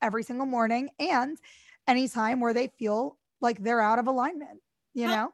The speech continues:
Speaker 2: many levels in the course, uh, and how many days?
Speaker 1: It's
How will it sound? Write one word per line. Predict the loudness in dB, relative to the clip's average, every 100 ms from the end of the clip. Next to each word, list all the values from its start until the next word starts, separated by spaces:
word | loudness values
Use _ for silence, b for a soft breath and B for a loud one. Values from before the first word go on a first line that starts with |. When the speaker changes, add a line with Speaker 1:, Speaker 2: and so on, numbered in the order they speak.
| _
Speaker 2:
many | -10 -2
levels | 0 0 0 -2 -4
in | -4 -4
the | -4
course, | -6 -4 -2 -2 -6 -12 -14 -6
uh, | -2 0 0
and | 0
how | 0 2
many | 2 2 2
days? | 2 2 0 -4 -12 -14 _ b b b
Speaker 1:
It's | -4